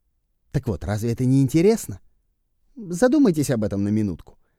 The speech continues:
Это начнёт казаться вам полнейшей нелепостью. Единственный способ убедить кого-то в том, что вы присутствуете, или что вы кем-то являетесь, это предъявить тело. Мы показываем людям тело,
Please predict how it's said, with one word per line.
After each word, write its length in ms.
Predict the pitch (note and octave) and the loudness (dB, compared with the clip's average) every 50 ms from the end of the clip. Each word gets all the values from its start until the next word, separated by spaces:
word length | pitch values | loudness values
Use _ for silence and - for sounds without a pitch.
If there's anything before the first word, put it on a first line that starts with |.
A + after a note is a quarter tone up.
| _ _ _ _ _ _ _ _ _ _ _ _ | _ _ _ _ _ _ _ _ _ _ _ _
Это 220 | C3 C3 D3 F3+ | -10 -4 -2 0
начнёт 420 | F3 F3 E3+ D3+ - F#3 F3+ E3 - | 2 2 0 0 0 -2 -2 -2 0
казаться 440 | - D#3 C#3+ D3+ D#3+ D3 - D#3 D3 | -2 -2 0 0 -2 -2 -2 -2 -2
вам 160 | D3+ D3+ C3+ | 0 -2 0
полнейшей 720 | - D#3 D#3 E3 D#3 C3 C3 D3+ F3+ F#3+ E3+ - - E3+ | 2 2 2 4 4 4 6 6 4 4 2 0 0 2
нелепостью. 720 | E3+ E3 E3 E3+ E3 D#3 - - C2 - - - - - _ _ _ _ _ _ _ _ _ _ _ _ _ _ _ _ _ _ _ _ _ _ _ _ - | 2 4 4 4 4 4 2 0 -8 -16 -16 -20 -20 -20 _ _ _ _ _ _ _ _ _ _ _ _ _ _ _ _ _ _ _ _ _ _ _ _ -2
Единственный 720 | G2+ - D#3 D3+ C#3+ G3 F3+ D3 - - B2 A#2+ A#2 A2 | 4 6 6 6 8 6 4 4 2 2 2 2 2 2
способ 420 | - - D#3+ D#3 B2+ - G2+ D2 | 0 2 2 2 2 2 -2 -4
убедить 400 | - B2+ A2+ C3+ C#3 C#3+ C#3 - | -4 0 2 2 2 2 0 -2
кого-то 360 | - - A2+ B2 C3 A2 F#2+ F2+ | -2 -4 -2 0 0 -2 -2 -6
в 60 | - | -4
том, 180 | - D3+ C#3 | -2 -2 -2
что 180 | A2 - - A2+ | -2 -2 0 4
вы 120 | B2+ D3 | 4 4
присутствуете, 880 | G#2+ - F#2 F2 - E3 F#3+ F3+ - - G3+ G3 G3 F#3+ F3 - F#3+ F3+ - - _ _ _ _ _ | 4 2 -4 -2 2 4 4 4 2 -2 0 0 0 0 2 0 -2 -4 -4 -12 _ _ _ _ _
или 180 | A#2+ C3+ C#3+ | 4 4 4
что 200 | A#2 - - C3+ | 4 4 2 4
вы 140 | B2+ D3 D3+ | 6 6 4
кем-то 320 | - - C3 C3 D#3+ - F#2 | 4 4 0 0 0 -2 -4
являетесь, 640 | F2 E2 D#2+ G2+ D3+ G#3 A#3 G#3+ F3 G#3 F#3+ - | -4 -4 0 2 2 4 4 2 2 0 -2 -4
это 140 | D#3+ C#3 C3+ | -4 -4 -4
предъявить 580 | - - G#2+ G#2+ F#2 F2+ F2 F#2+ C3+ D#3+ - - | -6 -4 -4 -4 -2 -2 2 2 2 0 0 -6
тело. 320 | - F#2 D#2 C#2+ - - _ _ _ _ _ _ _ _ _ _ _ _ _ _ _ _ _ _ _ _ | -10 -10 -10 -10 -14 -18 _ _ _ _ _ _ _ _ _ _ _ _ _ _ _ _ _ _ _ _
Мы 140 | - - - | 0 0 2
показываем 600 | A2 B2+ B2 - D3+ C3 G2+ G2 F2 E2+ F2 G#2 | 2 0 0 0 0 0 0 -4 -4 -4 -2 0
людям 300 | B2 A2+ F2+ D#2 C2+ C2+ | 0 0 -2 -4 -10 -6
тело, 380 | - D#3+ G#3 B3 A#3+ A#3+ A3 | 0 2 2 4 4 0 0